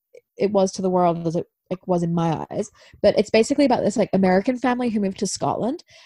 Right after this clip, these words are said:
and, like, the, the little boy in the family, Tony, who is played by Jonathan Lipnicki, A K A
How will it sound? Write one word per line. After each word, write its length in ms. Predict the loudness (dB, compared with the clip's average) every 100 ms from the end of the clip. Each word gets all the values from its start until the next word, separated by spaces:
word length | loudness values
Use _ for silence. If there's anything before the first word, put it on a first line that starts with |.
| -10
and, 180 | -2 0
like, 180 | 0 -2 2
the, 280 | 4 4 2
the 80 |
little 180 | 2 2
boy 220 | 4 4
in 80 | 4
the 80 | 2
family, 380 | 0 -2 -2 -4
Tony, 500 | -2 2 2 2 0
who 160 | 2
is 140 | 2 2
played 360 | -4 -2 -2
by 480 | -2 0 2 0 -2 -8 -4
Jonathan 600 | 0 0 0 -2 -2 -4 -4
Lipnicki, 580 | -6 -8 -10 -8 -8 -6
A 100 | -4
K 280 | 0 0 2
A 320 | 2 2